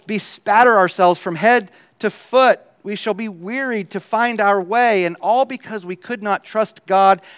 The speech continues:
and obey His bidding. Obedi-, obedience may appear difficult,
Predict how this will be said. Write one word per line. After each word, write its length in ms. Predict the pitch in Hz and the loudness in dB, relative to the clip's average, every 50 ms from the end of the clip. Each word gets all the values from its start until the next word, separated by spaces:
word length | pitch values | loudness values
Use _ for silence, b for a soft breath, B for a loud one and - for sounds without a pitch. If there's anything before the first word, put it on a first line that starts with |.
| B B | B B
and 140 | - 202 | -6 -4
obey 320 | 214 170 143 202 208 214 202 | -4 -2 0 2 2 2 2
His 240 | 180 196 196 175 151 | 2 0 -2 -2 -4
bidding. 540 | 143 160 196 202 190 185 170 139 117 104 - b b b b b b b b b b b b b b b b b _ _ _ _ - | -4 0 0 2 2 0 -2 -4 -6 -12 -18 b b b b b b b b b b b b b b b b b _ _ _ _ -10
Obedi-, 440 | 135 127 113 147 160 165 170 - - | -8 -6 -4 -2 -2 -2 -4 -4 -6
obedience 580 | 147 147 135 151 170 175 180 175 170 - - | -8 -4 -2 -2 0 0 0 -2 -4 -6 -8
may 500 | 156 151 165 175 180 180 180 175 156 - - _ _ | -6 -4 -2 0 2 2 2 2 0 -4 -14 _ _
appear 360 | - 165 160 - - 180 180 175 | -6 -6 -6 -4 -2 -2 0 0
difficult, 760 | - 175 185 180 - 170 - - 156 139 131 - - _ _ | 0 0 -2 -2 -2 -6 -8 -4 -2 -2 -2 -4 -6 _ _